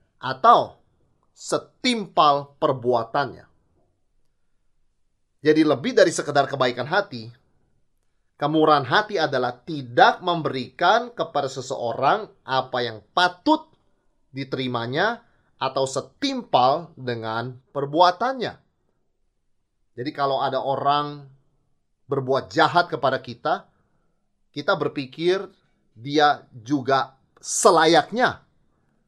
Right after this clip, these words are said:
diperlakukan seperti itu. Tetapi kita tidak melakukannya. Kita bermurah hati. Karena murah hati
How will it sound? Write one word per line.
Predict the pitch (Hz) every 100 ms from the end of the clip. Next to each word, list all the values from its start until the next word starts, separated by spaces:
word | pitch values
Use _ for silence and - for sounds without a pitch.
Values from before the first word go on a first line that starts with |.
| _
diperlakukan | 139 135 143 139 165 185 160
seperti | 156 131 139 123
itu. | - 95 - _ _ _ -
Tetapi | 165 175 196
kita | 180
tidak | 160 131 120
melakukannya. | 120 113 - 117 - 110 82 82 _ _ _ _ _ _ _ _
Kita | 117 110 147 151
bermurah | 120 110 107 101
hati. | 110 110 82 82 _ _ _ _ _ _ _ _ _ _ _ _
Karena | 127 127
murah | 190 294 240
hati | 139 123 - 120 165